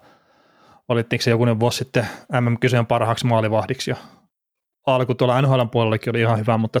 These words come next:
nyt pari viime kautta on ollut aika vaikeaa, ja ei ole saanut it-, omaa peliään kasaan oikeasti. Joka ikinen maali, minkä sitä tek-, sitä vastaan on tehty, niin tuntuu, että, että se vaan jotenkin sitten vaikuttaa liikaa hänen pelaamiseen, ettei pysty nollaamaan sitä.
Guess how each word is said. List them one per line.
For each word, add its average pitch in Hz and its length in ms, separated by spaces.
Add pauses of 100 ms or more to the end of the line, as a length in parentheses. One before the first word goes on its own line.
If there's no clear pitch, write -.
nyt 117 160
pari 160 200
viime 120 160
kautta 110 300
on - 20
ollut 113 120
aika 110 180
vaikeaa, 110 360 (100)
ja 131 80 (680)
ei 120 120
ole 110 60
saanut 113 320
it-, 127 200 (480)
omaa 147 220
peliään 131 440
kasaan 113 380
oikeasti. 113 500
Joka 127 160
ikinen 123 280
maali, 120 300
minkä 107 200
sitä 107 200
tek-, - 160 (160)
sitä 113 220
vastaan 110 280
on 104 80
tehty, 107 260
niin 107 100
tuntuu, 107 320
että, 117 220 (600)
että 123 100
se 120 60
vaan 117 140
jotenkin 113 280
sitten - 280 (340)
vaikuttaa 127 500
liikaa 113 340
hänen 117 180
pelaamiseen, 113 420
ettei 117 140
pysty 117 200
nollaamaan 113 560
sitä. - 160